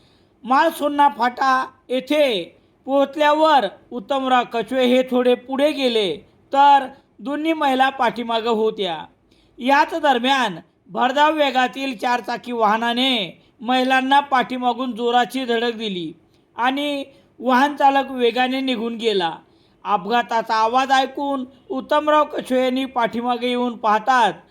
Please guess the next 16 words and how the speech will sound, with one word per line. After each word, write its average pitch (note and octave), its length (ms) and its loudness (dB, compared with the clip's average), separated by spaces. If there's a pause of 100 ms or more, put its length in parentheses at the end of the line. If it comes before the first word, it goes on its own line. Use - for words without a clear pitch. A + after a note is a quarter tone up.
(220)
तर C#4 340 2 (420)
त्यांना B3+ 280 2
पत्नी C4 680 -4 (360)
पुष्पाबाई B3 560 -2
कछवे C4+ 540 -2 (720)
रोडच्या C4+ 540 0
खाली C4+ 320 0
पडलेल्या B3 560 -2
आढळल्या, A3+ 560 2 (420)
तर C#4+ 340 4 (300)
अंजनाबाई C#4 640 0
सिसोदे B3 580 -2
या A#3+ 380 2 (360)
रोडवर C4 480 2
पडल्या A#3+ 360 0
होत्या. G#3+ 500 -2